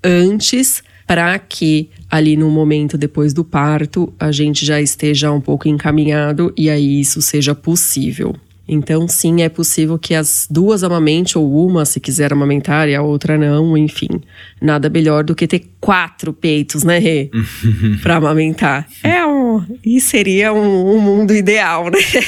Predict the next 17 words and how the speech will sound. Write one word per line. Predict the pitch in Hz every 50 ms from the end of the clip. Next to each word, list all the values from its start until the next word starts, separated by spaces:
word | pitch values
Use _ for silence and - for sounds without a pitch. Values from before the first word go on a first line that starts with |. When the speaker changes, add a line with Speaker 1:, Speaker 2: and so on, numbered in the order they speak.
| - - -
Speaker 1:
<laughs> | - - - - - - - - _
Speaker 2:
Seria. | - 95 95 92 90 90 92 90 87 92
Nossa, | 95 104 107 107 - -
e | 107
sabe | 101 - - 113 113 117 107
que | - - 117 107 104 98
a, | - - - - 104 98 - - - - - -
a | - 90 92
gente, | 87 98 101 101 - - _ - -
né, | - 85 98 101 101 101 92 87 82 87 104 - _ - _
tô | - 104 98
com | - - 107
um | 101
filho | - 113 107 101
pequeno | 104 - 107 101 - - 104 101 95
agora, | 92 90 85 104 113 120 123 120 107
mas | 98 95 98 101 98 - - -